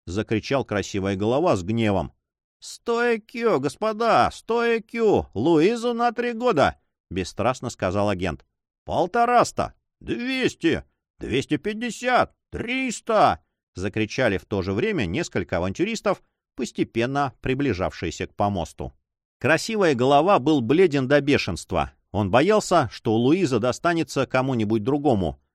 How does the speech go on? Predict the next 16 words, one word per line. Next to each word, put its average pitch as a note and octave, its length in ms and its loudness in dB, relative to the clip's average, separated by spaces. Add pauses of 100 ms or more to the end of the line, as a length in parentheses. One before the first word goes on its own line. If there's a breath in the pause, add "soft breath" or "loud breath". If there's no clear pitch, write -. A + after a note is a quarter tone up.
(200)
Он F#3 220 0
вообразил, D#3 640 2
что - 220 -4
ему C3 180 -2
непременно D3 640 -4
нужна G2+ 340 -2
женщина F3+ 480 -2
для A2 220 0
ведения A2 480 -2
хозяйства. G2 720 -2 (440)
Луиза F3 420 0
понравилась D#3 640 0
ему C#3 240 -2
с - 80 -12
первого D3+ 460 -2
взгляда, A#2+ 600 0